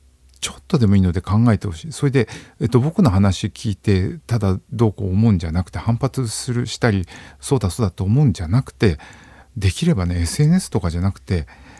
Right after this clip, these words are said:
本読んでほしいな。えー、片岡さんの本でもいいし、インフォデミックに関する本でもいいと思います。それから片岡さんの本の中には、いろいろな、あの、なんていうのかな、ものの考え方、こういう考え方っていう本の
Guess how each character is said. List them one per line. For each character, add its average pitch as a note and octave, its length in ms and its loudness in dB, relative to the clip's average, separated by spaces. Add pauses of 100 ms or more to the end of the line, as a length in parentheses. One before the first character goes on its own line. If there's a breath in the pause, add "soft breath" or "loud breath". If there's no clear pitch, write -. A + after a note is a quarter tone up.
(300 loud breath)
本 E3 360 2
読 C#3 180 6
ん C#3+ 60 4
で A2 80 2
ほ F#2 140 0
し F#2 200 -2
い - 20 0
な。 F2 240 -2 (480 loud breath)
え F2+ 220 0
ー、 F2 40 -4
片 - 260 -6
岡 G#2 180 -4
さ F2+ 160 -6
ん F2 80 -6
の F2+ 60 -4
本 G2+ 200 0
で F#2 120 -4
も G2 100 -2
い G2 60 0
い - 20 -4
し、 F#2 300 -4
イ B2+ 60 2
ン B2+ 60 4
フ A#2+ 100 0
ォ B2 40 -2
デ C#3 100 0
ミ C3 120 2
ッ - 40 -20
ク - 120 -6
に F2 100 -4
関 G2 220 -4
す - 100 -6
る F#2+ 80 -2
本 A2 200 0
で F#2 100 -2
も F2+ 100 -2
い C#3 200 -4
い B2+ 40 -8
と - 140 -4
思 F2+ 160 0
い E2+ 40 -2
ま E2 120 -4
す。 - 100 -14 (260 loud breath)
そ - 100 -6
れ A2+ 40 -2
か A2 100 -2
ら G2 80 -2
片 - 240 -4
岡 C#3+ 220 0
さ G2 140 -4
ん F#2 80 -4
の F#2 60 -4
本 G#2+ 180 0
の F#2 100 0
中 F#2 220 -4
に E2+ 120 -4
は、 F#2 160 0 (320 loud breath)
い A#2+ 100 0
ろ C#3 140 2
い C#3+ 40 0
ろ D3 140 0
な、 D3 300 0
あ B2+ 80 2
の、 C3 360 2 (360 loud breath)
な B2+ 120 0
ん - 20 0
て A#2 100 -6
い G#2+ 40 0
う F2 40 -2
の E2 60 -6
か F#2 120 -6
な、 A#2 220 2 (240 loud breath)
も A2+ 120 2
の C3 100 4
の C3+ 140 0
考 C3+ 200 -2 (100)
え C#3 60 0
方、 C3 280 -4
こ - 180 -6
う A#2+ 60 2
い - 20 2
う A#2+ 60 -2
考 A#2+ 140 -4 (100)
え C3 80 0
方 B2 260 -4
っ F2+ 40 -6
て - 200 -10
い G2 60 0
う F#2+ 100 -4
本 A#2+ 480 -2
の G2+ 220 0